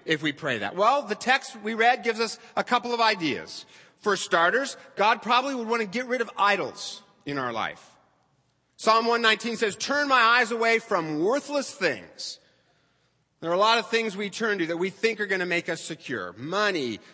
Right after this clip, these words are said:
looks, success, reputation, whatever. And they don't.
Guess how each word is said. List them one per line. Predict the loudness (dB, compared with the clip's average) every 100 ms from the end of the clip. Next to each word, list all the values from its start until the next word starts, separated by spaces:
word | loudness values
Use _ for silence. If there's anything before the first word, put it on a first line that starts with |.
| -10
looks, | 0 2 2 -2 -10
success, | -10 -4 2 2 0 -4 -6
reputation, | -2 0 -2 -2 0 0 -2 -4 -2
whatever. | 0 -2 -2 -8 -12 -20 _ _
And | -2 2
they | 2
don't. | 0 -2 -6 -20